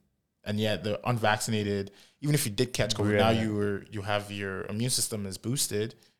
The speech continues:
Speaker 1: 'cause now you, you basically have the,
Speaker 2: Yeah.
Speaker 1: you know, you can fight against it. And so then what are we, what are we talking about?
Speaker 2: Yeah. Yeah, I, I'm not gonna go down that rabbit trail right now. But I see, I, I,
Speaker 1: But, you know what I
Speaker 2: I
Speaker 1: mean? Like, to me,
Speaker 2: concur.
Speaker 1: like, it
Speaker 2: I
Speaker 1: just, yeah,
Speaker 2: concur.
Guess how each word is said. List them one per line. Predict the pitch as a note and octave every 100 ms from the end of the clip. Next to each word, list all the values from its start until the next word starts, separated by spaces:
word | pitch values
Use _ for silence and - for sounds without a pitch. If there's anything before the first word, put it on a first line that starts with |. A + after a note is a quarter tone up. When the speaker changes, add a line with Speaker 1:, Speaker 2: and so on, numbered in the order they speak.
| _
Speaker 1:
'cause | G#2 G2
now | G#2+
you, | G#2+ G#2 -
you | G#2+
basically | G#2 G#2+ - G#2+
have | G2+
the, | - - - - - -
Speaker 2:
Yeah. | D2+ - -
Speaker 1:
you | A2
know, | G#2
you |
can | G#2
fight | - G#2+
against | G#2 - A2
it. | - - - -
And | G#2
so | G#2 A2+ G#2+
then | G#2 G#2 G2+
what | A#2
are | A#2+
we, | A#2 A2+ G#2 - -
what | A2+
are |
we | A#2
talking | A#2 C3 -
about? | F#2+ D#2+ D#2 - _ _ _ _ _ _ _ _
Speaker 2:
Yeah. | A2+ G2 F2+ F2+ F2+ F2+ _ _ _ _
Yeah, | - A2+ G#2 G2 -
I, | A2 A#2+ -
I'm | G#2
not | A#2+ A#2+
gonna | A2
go | F#2+
down | F#2 F2+
that | F2
rabbit | F2+ F2+ -
trail | - F#2
right | F2+ F2
now. | F2+ F2+ - _ _ _ _ _ _
But | - A#2+
I |
see, | G#2+ -
I, | - A2+ A2
I, | A2 A2+ A2+
Speaker 1:
But, | D3
you | F#3 F3
know |
what | F3
I | C#3+
Speaker 2:
I |
Speaker 1:
mean? | E3+
Like, | D#3+ C3+
to | -
me, | D#3+ F#3
Speaker 2:
concur. | E3+
Speaker 1:
like, | C#3+
it | B2+
Speaker 2:
I | B2
Speaker 1:
just, | C#3 B2+
yeah, | B2 D3+
Speaker 2:
concur. | C#3